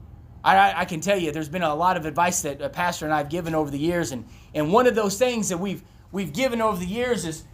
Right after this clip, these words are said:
just be patient. Just wait. Don't, don't get unsettled. Just wait. And I've, I've heard every excuse from,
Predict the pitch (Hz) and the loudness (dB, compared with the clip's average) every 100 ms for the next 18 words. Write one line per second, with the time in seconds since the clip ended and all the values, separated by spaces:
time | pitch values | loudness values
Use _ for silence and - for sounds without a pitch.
0 | - 233 240 233 - 277 254 - 196 - | -12 -8 -6 -6 0 2 4 2 -4 -8
1 | - - - - - - - - - - | -16 -20 -20 -20 -20 -20 -20 -20 -20 -20
2 | - - - 254 233 269 247 - - - | -20 -12 -6 -2 4 4 4 -6 -20 -20
3 | - - - - - - - 254 285 - | -20 -20 -20 -20 -20 -20 -2 0 0 0
4 | 247 285 220 294 294 277 - 262 233 220 | 0 0 0 0 0 0 -2 -2 -2 -6
5 | 226 - - - 135 220 240 208 220 214 | -8 -18 -20 -20 -10 -8 -6 -6 -4 -4
6 | 151 - - - - - - - - - | -4 -16 -20 -20 -20 -20 -20 -20 -20 -20
7 | - - - - - 165 175 - 170 170 | -20 -20 -20 -14 -6 -2 -2 0 -4 -2
8 | 185 165 180 180 175 165 - 185 180 170 | -4 -4 -6 -4 -2 -4 -8 -8 -8 -8
9 | - 143 120 | -8 -8 -8